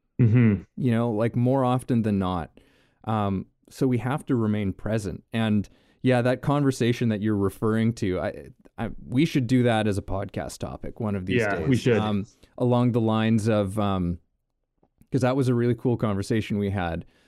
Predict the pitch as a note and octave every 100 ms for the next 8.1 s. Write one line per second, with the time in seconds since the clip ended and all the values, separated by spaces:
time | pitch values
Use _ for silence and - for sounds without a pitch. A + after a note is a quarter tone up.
0 | _ _ - A2+ G#2 G#2+ G2 - - _
1 | _ C3 B2+ B2+ A#2 A2 A#2 A2 G#2 F#2+
2 | - - - G#2+ G2+ A2+ _ _ _ _
3 | _ _ _ B2 A#2 - - C3 C3+ A#2
4 | A2+ G2+ G#2 A#2 A#2 G2 F2+ F2 _ A#2
5 | G2+ F2+ - - - G2 F#2+ - _ _
6 | _ A2 G#2+ F#2 F#2 A2+ F2+ E2 - _
7 | A2 F#2+ G2 G2 _ _ _ _ - G2
8 | F2+